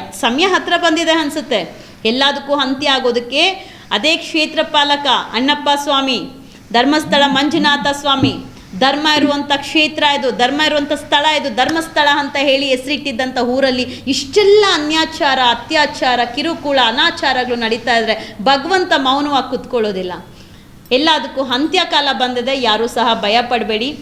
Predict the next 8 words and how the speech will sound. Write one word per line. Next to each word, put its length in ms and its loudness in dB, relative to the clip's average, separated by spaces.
And, 140 -2
ಆ, 60 2
ಯಾರೆಲ್ಲ 480 2
microfinance-ಅಲ್ಲಿ 840 -2
ತುಂಬ 320 -4
ಕಿರುಕುಳಕ್ಕೆ 580 -4
ಅನುಭವಿಸ್ತಾ 600 0
ಇದ್ದೀರಾ, 480 -2